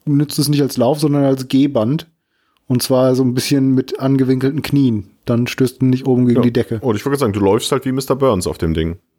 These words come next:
Speaker 1: Ja.
Speaker 2: Müsste ja auch gehen.
Speaker 1: Ach, leck mich doch am Arsch. Ich hab mich so drauf gefreut. Mal gucken. Vielleicht funktioniert's ja.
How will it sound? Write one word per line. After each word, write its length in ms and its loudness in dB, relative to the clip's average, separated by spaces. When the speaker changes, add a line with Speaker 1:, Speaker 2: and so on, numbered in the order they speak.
Speaker 1:
Ja. 460 2
Speaker 2:
Müsste 240 -2
ja 80 2
auch 160 0
gehen. 260 -4
Speaker 1:
Ach, 200 0
leck 120 0
mich 100 -2
doch 120 2
am 100 4
Arsch. 540 2
Ich 60 -2
hab 60 0
mich 120 2
so 80 4
drauf 160 0
gefreut. 480 0
Mal 100 0
gucken. 380 -4
Vielleicht 380 -2
funktioniert's 420 -2
ja. 180 -4